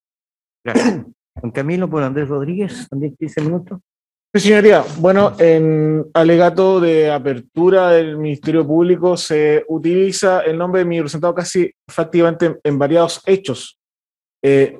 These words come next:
Speaker 2: lo cierto es que respecto de cada hecho, la defensa va a vislumbrar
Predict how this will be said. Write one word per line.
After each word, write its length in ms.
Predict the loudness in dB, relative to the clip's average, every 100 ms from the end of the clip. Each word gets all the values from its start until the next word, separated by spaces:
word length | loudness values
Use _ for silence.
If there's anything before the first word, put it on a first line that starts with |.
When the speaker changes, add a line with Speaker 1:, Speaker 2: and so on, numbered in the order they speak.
| -12
Speaker 2:
lo 180 | -2 -2
cierto 440 | 2 2 4 2
es 100 | 2
que 160 | 2 0
respecto 560 | 0 -2 -4 -2 -2 -2
de 160 | -2
cada 340 | -2 -2 0 0
hecho, 280 | -2 -2
la 80 | -2
defensa 420 | -4 -6 -8 -6
va 120 | -4 -2
a 40 |
vislumbrar 600 | -2 -4 -4 -2 -2 -6